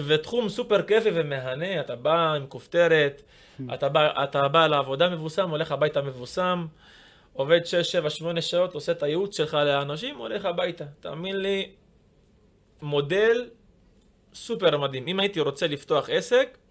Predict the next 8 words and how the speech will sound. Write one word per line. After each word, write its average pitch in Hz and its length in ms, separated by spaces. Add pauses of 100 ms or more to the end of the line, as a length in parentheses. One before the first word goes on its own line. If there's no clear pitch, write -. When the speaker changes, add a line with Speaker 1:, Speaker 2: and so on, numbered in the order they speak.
(680)
Speaker 1:
חופשי 160 540
הייתי 160 180
הולך 143 180
על 135 60
המודל 131 320
הזה. 120 140 (280)
Speaker 2:
יפה. 139 240 (380)
Speaker 1:
חופשי. - 300